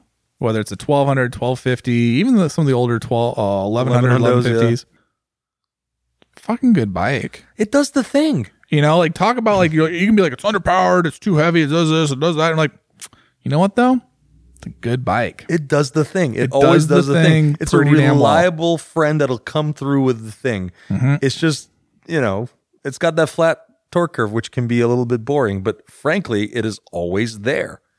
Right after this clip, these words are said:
Speaker 1: The, the motor's got a bit of character. It
Speaker 2: Yeah.
Speaker 1: lugs at slow speeds really well.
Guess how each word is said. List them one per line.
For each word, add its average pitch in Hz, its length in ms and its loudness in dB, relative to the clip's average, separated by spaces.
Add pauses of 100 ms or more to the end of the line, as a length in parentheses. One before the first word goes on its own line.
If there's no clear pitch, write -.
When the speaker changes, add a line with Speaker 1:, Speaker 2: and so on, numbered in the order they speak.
(120)
Speaker 1:
The, 101 220 -2
the 101 140 -6
motor's 131 420 2
got 131 180 -2
a 120 40 -2
bit 107 160 -4
of - 80 -10
character. 180 800 0
It 131 60 -4
Speaker 2:
Yeah. 294 180 0
Speaker 1:
lugs 131 640 0
at 123 160 -4
slow 120 260 -2
speeds 127 360 -2
really 101 200 -2
well. 160 720 2